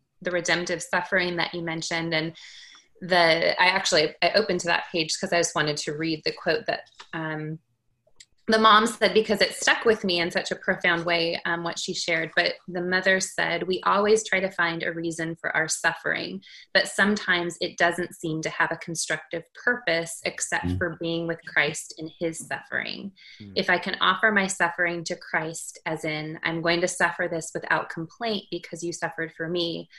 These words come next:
Speaker 1: I can give my suffering meaning, which can help me deal with it." Protestants are really bad at this. We want to glibly quote Romans eight twenty-eight, "Everything will work together for good."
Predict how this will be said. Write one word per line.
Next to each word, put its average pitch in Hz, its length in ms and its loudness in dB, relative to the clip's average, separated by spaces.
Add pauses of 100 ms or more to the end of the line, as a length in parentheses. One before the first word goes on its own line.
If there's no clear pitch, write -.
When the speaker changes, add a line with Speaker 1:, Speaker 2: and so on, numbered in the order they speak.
(280)
Speaker 1:
I 185 100 4
can 185 220 0
give 180 180 4
my 175 160 2
suffering 165 560 -2
meaning, 156 540 -6 (280)
which - 300 2
can 175 140 -2
help 165 200 0
me 160 120 -2
deal 151 200 2
with - 200 -4
it." - 160 0 (520)
Protestants 226 600 4
are 185 160 4
really 196 200 8
bad 175 280 6
at - 160 -2
this. - 360 -2
We 180 120 2
want 185 200 4
to 175 160 0
glibly 190 360 4
quote 175 360 2
Romans 170 440 4
eight 190 260 2
twenty-eight, 220 680 0
"Everything 196 420 4
will 175 140 4
work 196 220 4
together 202 400 4
for 202 120 4
good." 160 420 2